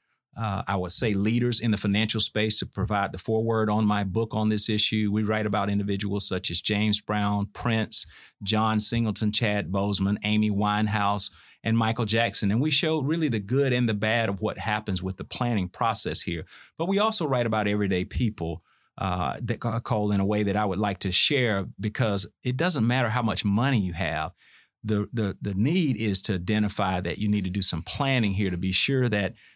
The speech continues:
whether that's a forty thousand dollar house or a two hundred thousand dollar house, that it passes without the friction of having to go through the court system and the probate process. So that's what our book is about.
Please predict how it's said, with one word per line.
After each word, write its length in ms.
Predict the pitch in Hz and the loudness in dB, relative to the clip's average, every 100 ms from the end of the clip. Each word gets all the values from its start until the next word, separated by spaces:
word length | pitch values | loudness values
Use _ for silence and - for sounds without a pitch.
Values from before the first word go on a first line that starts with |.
| _ - | _ -4
whether 340 | 120 117 107 | 0 2 2
that's 220 | 110 107 | 2 0
a 60 | 90 | -2
forty 300 | - 139 147 | -2 -2 0
thousand 360 | 135 131 131 127 | 0 0 2 0
dollar 160 | 123 | 0
house 420 | 117 131 120 113 - | 0 0 2 0 -2
or 240 | 110 90 | -2 -2
a 40 | 85 | -2
two 240 | - 139 | -2 2
hundred 220 | 127 95 | 2 0
thousand 320 | 98 95 90 | -2 -2 -2
dollar 160 | 90 87 | -2 -4
house, 400 | 85 85 85 - | -4 -4 -4 -4
that 180 | 95 92 | -4 -6
it 180 | - - | -8 -6
passes 600 | - 127 117 - - - - _ | -2 0 0 0 -2 -6 -12 _
without 300 | 104 107 101 | -4 -2 -2
the 60 | 92 | -4
friction 420 | - 110 - 104 | -4 -2 0 -2
of 80 | 82 | -2
having 300 | 92 95 87 | -2 -2 -2
to 80 | 90 | -2
go 180 | 85 90 | -4 -4
through 240 | - 87 | -4 -6
the 80 | 78 | -6
court 300 | - 87 - | -6 -4 0
system 320 | - - 78 | 0 -2 -4
and 100 | 71 | -6
the 60 | 65 | -6
probate 360 | 85 76 - | -6 -6 -8
process. 360 | - - - - | -6 -4 -2 0
So 100 | 104 | 2
that's 240 | 165 190 | 2 0
what 100 | 147 | 0
our 120 | 107 | -2
book 260 | 87 95 92 | -2 -4 -4
is 100 | 80 | -6
about. 300 | 85 53 | -6 -8